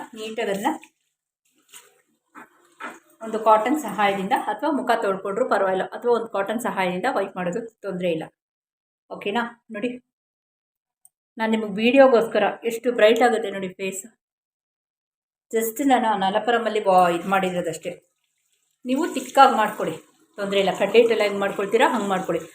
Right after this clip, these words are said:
ನಾನು ಇದೇ ಥರನೇ ಮಾಡ್ಕೊಳ್ಳೋದು, ನಾನು ತಿಕ್ಕಾಗಿ ಮಾಡ್ಕೊಳ್ಳಲ್ಲ. ನೋಡಿ, ನಾನು ವಿಡಿಯೋ ನಿಮ್ಗೆ ಶೋ ಮಾಡಬೇಕು ಅಂತ ಕಾಟನಲ್ಲಿ ವೈಪ್ ಮಾಡ್ಕೊಳ್ತಾ ಇದ್ದೀನಿ.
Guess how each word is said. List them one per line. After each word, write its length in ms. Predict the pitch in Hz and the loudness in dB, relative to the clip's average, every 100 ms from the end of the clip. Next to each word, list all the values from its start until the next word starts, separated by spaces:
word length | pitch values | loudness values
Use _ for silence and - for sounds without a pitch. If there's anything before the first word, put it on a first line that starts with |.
| - - | -20 -4
ನಾನು 180 | 262 254 | 2 6
ಇದೇ 180 | 247 240 | 8 8
ಥರನೇ 300 | 233 214 208 | 8 4 2
ಮಾಡ್ಕೊಳ್ಳೋದು, 460 | 185 180 185 175 | -2 -2 -2 -2
ನಾನು 140 | 185 185 | -2 -6
ತಿಕ್ಕಾಗಿ 340 | - - 190 | -6 -4 -4
ಮಾಡ್ಕೊಳ್ಳಲ್ಲ. 440 | 170 160 147 151 123 - _ _ _ _ _ _ _ _ _ _ _ _ _ _ _ _ _ _ | -4 -6 -8 -8 -10 -14 _ _ _ _ _ _ _ _ _ _ _ _ _ _ _ _ _ _
ನೋಡಿ, 200 | 247 269 285 _ _ _ _ _ 214 | -4 -4 -4 _ _ _ _ _ -6
ನಾನು 140 | 214 | -4
ವಿಡಿಯೋ 320 | 202 240 277 | -2 4 6
ನಿಮ್ಗೆ 260 | 254 226 - | 6 2 0
ಶೋ 180 | 233 233 | 4 6
ಮಾಡಬೇಕು 340 | 254 - - | 4 2 -2
ಅಂತ 100 | 202 254 | -6 -2
ಕಾಟನಲ್ಲಿ 420 | 220 190 196 190 | 0 0 -2 -4
ವೈಪ್ 180 | 170 156 | -4 -4
ಮಾಡ್ಕೊಳ್ತಾ 380 | 160 156 - 151 | -6 -8 -10 -12
ಇದ್ದೀನಿ. 200 | - | -14